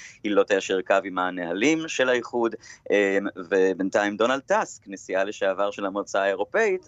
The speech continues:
אמר היום בריאיון לאנדרו מר ב-B B C כי שנה היא מספיק זמן כדי להגיע להסכם. כמו כן אמר טאסק כי הוא חש אמפתיה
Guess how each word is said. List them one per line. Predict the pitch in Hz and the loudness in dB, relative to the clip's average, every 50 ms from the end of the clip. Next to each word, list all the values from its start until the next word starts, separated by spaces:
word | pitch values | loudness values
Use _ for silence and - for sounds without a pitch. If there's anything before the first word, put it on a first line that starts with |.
| - - | -6 -4
אמר | 107 107 113 117 113 | -2 0 0 2 2
היום | 117 117 113 110 | 2 0 0 0
בריאיון | 104 110 104 104 101 104 107 107 110 | 0 2 2 4 4 2 0 0 -2
לאנדרו | 104 95 98 104 107 95 98 101 | -2 -2 -2 -4 -6 -8 -10 -4
מר | 104 107 107 107 107 104 101 | -2 0 0 2 0 -2 -4
ב-B | 98 92 101 | -6 -8 -10
B | 107 - | -10 -8
C | 110 - - 196 214 196 - - - - - - _ | -8 -6 -2 0 0 0 0 -6 -14 -20 -20 -20 _
כי | - 123 110 110 - | 0 2 2 2 0
שנה | - - 104 98 104 107 107 101 95 87 | -2 -4 -2 -2 0 0 0 0 -2 -2
היא | 101 98 92 82 - - | -2 -2 -2 -2 -4 -8
מספיק | 82 - - - - 185 185 - | -8 -8 -6 -2 -2 -2 -2 0
זמן | - 147 143 139 131 | 0 0 0 0 0
כדי | - 117 110 107 | 0 0 2 4
להגיע | 104 98 98 92 101 101 98 | 4 2 2 2 0 0 0
להסכם. | 92 90 92 90 - - - 104 98 98 98 - - - - - - - - | 0 -2 -4 -6 -8 -4 0 0 0 0 -2 -6 -14 -20 -20 -20 -20 -16 -4
כמו | - 135 139 | -2 -2 0
כן | - 127 | 0 0
אמר | 117 110 110 113 107 | 0 0 0 0 -2
טאסק | 104 - 110 104 - - | 0 -2 -2 -2 -2 -4
כי | - | -8
הוא | 98 - | -10 -6
חש | - 104 101 - - - | -4 -4 -4 -4 -6 -10
אמפתיה | 120 113 - - 151 160 - - 107 90 | -10 -10 -2 -2 -2 -2 -2 -2 -2 -2